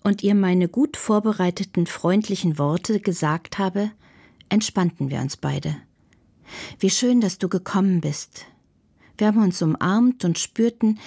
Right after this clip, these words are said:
wie das, was zwischen uns stand, sich auflösen konnte.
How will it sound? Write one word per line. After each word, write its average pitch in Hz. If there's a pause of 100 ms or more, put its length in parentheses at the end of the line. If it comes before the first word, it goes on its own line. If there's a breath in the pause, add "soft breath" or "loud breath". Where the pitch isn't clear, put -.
(240 loud breath)
wie 214
das, 269
was -
zwischen 302
uns 160
stand, 175
sich -
auflösen 143
konnte. 147